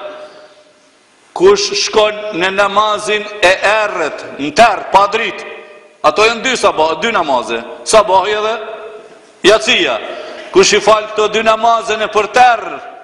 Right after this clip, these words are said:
që shkon, do më thonë, spriton, s'ka si fat munafik lëkit, unë ati ja siguroj gjennetin."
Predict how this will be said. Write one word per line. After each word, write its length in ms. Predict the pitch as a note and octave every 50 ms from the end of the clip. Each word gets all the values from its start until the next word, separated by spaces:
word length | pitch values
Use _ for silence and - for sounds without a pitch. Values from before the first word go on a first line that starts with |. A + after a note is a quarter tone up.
| - - - _
që 140 | - F3 F#3+
shkon, 360 | F#3 - - A#3+ A#3 G#3+ G3
do 80 | F#3 G3
më 100 | G3 G3
thonë, 180 | F3 G3 G3 -
spriton, 500 | - - G3 G3 F#3+ G3 A#3+ B3+ B3 G#3 - - - - - - - -
s'ka 340 | - - - - G#3+ A#3
si 160 | A3 - A#3 -
fat 300 | - - A3+ - - -
munafik 460 | G#3+ A3 G#3+ G#3 - - G#3 G3 -
lëkit, 400 | A3 A#3 B3+ B3 B3 B3+ A3+ G#3 - - - - - - -
unë 220 | - D#3 F3 F3+ F3
ati 240 | E3 D#3+ F3 F3+ F3
ja 100 | F3 E3
siguroj 420 | - E3 D3+ D3+ D#3+ D#3 D#3 D3+
gjennetin." 540 | D3 D3 D3+ D3+ D3+ D3+ C3+ - - A2 G2